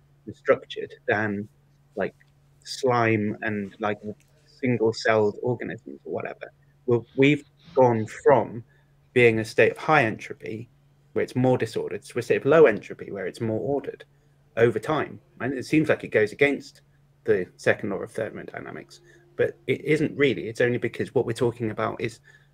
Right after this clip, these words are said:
the Earth isn't a closed system. It's a system with lots of energy coming into it from outside. So if you were to actually look at what the, uh, second law of ther-, thermodynamics applies to, it has to apply to kind of totality,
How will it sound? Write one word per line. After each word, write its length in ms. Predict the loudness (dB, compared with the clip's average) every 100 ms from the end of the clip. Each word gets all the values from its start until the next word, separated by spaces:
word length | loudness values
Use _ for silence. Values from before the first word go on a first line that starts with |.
| _ -8
the 140 | 0
Earth 260 | 2 2 0
isn't 180 | -4 -4
a 60 |
closed 480 | -4 0 0 -2 -4
system. 540 | -4 -4 -8 -16 -16 -20 _ _ _
It's 140 | -10 -8
a 40 |
system 380 | 0 0 0 -2
with 120 | 0
lots 280 | 2 0 -2
of 100 | -2
energy 380 | 2 2 0 -4
coming 300 | -2 0 -2
into 260 | -4 -4
it 120 | -6 -6
from 140 | -6
outside. 680 | -4 -6 -2 -2 -2 -6 -20 _ _ _ _
So 300 | -2 0 0 -4 _ _ _
if 200 | -4 0
you 80 | 2
were 100 | 4
to 120 | 4
actually 460 | 2 0 -4 -4 -2
look 240 | -2 -2
at 100 | -4
what 280 | 0 -2 0
the, 220 | -2 -2 -6 _ _ _ -10
uh, 200 | -8 -4
second 320 | -2 -2 -4
law 60 |
of 80 | -4
ther-, 200 | -4 -6 -10 -4
thermodynamics 640 | -2 0 -2 -4 -6 -10
applies 360 | -6 0 0 0
to, 140 | -2 -2 -8 -20 _
it 60 | -2
has 120 | 2
to 60 | 2
apply 180 | 2 0
to 160 | -4
kind 140 | -6 -8
of 100 | -2
totality, 760 | -2 0 2 2 0 -8 -10